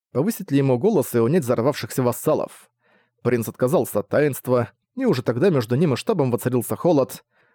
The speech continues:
Будет дальше идти им наперекор – быть расколу. Мужчина берёг силы на случай, если вмешаются Диметрио и Уэйн,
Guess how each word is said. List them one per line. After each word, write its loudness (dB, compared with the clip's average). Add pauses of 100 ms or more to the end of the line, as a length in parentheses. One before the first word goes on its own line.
(140)
Будет -2
дальше 0
идти 0
им 2
наперекор – 0 (220)
быть -2
расколу. 0 (460)
Мужчина 0
берёг 0
силы 2
на 0
случай, 0
если 0
вмешаются 0
Диметрио 0
и 2
Уэйн, 2